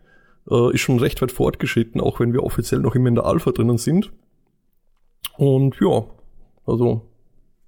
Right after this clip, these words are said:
anschauen, wenn man Stellaris besitzt. Was es derzeit übrigens im Humble Bundle gibt. Also es gibt eigentlich keine Ausrede.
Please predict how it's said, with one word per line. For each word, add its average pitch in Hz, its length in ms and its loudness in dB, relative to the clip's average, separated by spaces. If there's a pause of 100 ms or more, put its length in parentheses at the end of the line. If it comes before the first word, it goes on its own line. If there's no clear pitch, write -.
(140)
anschauen, - 440 0
wenn 117 100 2
man 123 100 -2
Stellaris - 420 -4
besitzt. - 420 -8 (200)
Was 175 160 2
es - 180 -2
derzeit - 340 -2
übrigens 196 300 2
im 170 120 2
Humble 160 260 2
Bundle 113 340 -2
gibt. - 200 -8
Also 120 120 2
es 117 80 -2
gibt - 180 -2
eigentlich 139 220 -2
keine 151 240 -2
Ausrede. - 500 -2